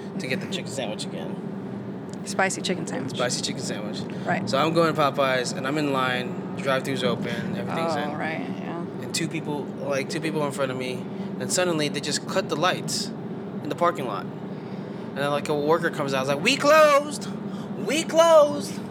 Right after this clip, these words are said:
Speaker 1: Like, yelling like that. Like, "We closed!" Like, wa-, waving her, like, glove.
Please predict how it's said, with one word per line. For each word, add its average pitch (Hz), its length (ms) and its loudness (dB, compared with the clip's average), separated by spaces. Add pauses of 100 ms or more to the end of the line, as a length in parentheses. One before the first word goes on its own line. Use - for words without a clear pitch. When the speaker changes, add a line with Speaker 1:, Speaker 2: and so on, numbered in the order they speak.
(480)
Speaker 1:
Like, 175 160 -4
yelling 170 340 2
like 156 200 0
that. 151 240 2
Like, 139 120 -4
"We 185 240 0
closed!" 269 580 4
Like, 165 200 -2
wa-, 156 260 -2
waving 165 300 -2
her, 160 120 0
like, 135 220 -4
glove. 135 360 -2